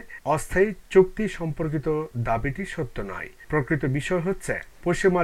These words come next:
দেশগুলো, বিশেষত মার্কিন যুক্তরাষ্ট্র, যাকে জেসিপিওর লঙ্ঘনকারী হিসেবে বিবেচনা করা হয় এবং ইরানের বিরুদ্ধে অবৈধ এবং একতরফা পদক্ষেপের জন্য তেহরানকে ক্ষতিপূরণ দেওয়ার জন্য এখনো কোনো কার্যকর পদক্ষেপ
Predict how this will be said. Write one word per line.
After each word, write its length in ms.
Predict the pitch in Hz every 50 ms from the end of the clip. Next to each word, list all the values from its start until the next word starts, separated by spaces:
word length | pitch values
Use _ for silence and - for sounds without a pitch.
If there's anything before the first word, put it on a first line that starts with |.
| 143 151
দেশগুলো, 340 | 151 139 135 143 180 202 226 208 139 131
বিশেষত 360 | 131 - 165 151 151 151 - 165 151 135 123
মার্কিন 320 | 120 123 127 123 120 170 165 139
যুক্তরাষ্ট্র, 540 | 151 139 - - 143 143 143 - - - 190 214 220 - - - - - - - - 127 127
যাকে 280 | 147 139 127 - 160 170 190 185 - - - 127 120
জেসিপিওর 560 | 160 170 - - 196 180 - 185 185 185 180 185 185 - 143 139
লঙ্ঘনকারী 580 | 139 139 139 139 127 156 165 165 156 165 160 156 147
হিসেবে 260 | 127 - 156 135 160 185 196 151 131
বিবেচনা 420 | 135 127 120 139 127 - 147 151 156 147
করা 160 | - 156 160 156 156
হয় 140 | 185 220 208 156
এবং 140 | 139 139 131 127 123 - - - - - - - - 156
ইরানের 320 | 147 165 165 165 170 160 165
বিরুদ্ধে 280 | 160 160 143 127 156 170 170 135 131
অবৈধ 280 | 127 123 143 143 127 165 175 190 190 - 131
এবং 120 | 127 135 139 - - - 143
একতরফা 540 | 135 - - 165 151 151 135 - - 151 147 147 143 123 -
পদক্ষেপের 540 | 135 131 143 131 127 - 139 120 127 123 123 120
জন্য 160 | - 139 165 190 208 190 - - -
তেহরানকে 420 | 160 156 151 156 160 165 - 214 220 - -
ক্ষতিপূরণ 460 | - 170 160 208 196 180 185 170 170 156 143
দেওয়ার 200 | 156 147 143 139 127 123
জন্য 160 | 143 139 139 143 147 143 - - - - 151
এখনো 240 | 160 - 180 185 202 190 -
কোনো 140 | 175 160 156 156 -
কার্যকর 420 | 139 135 131 123 147 147 135 151 143 131 147
পদক্ষেপ 380 | 135 127 131 127 - 127 104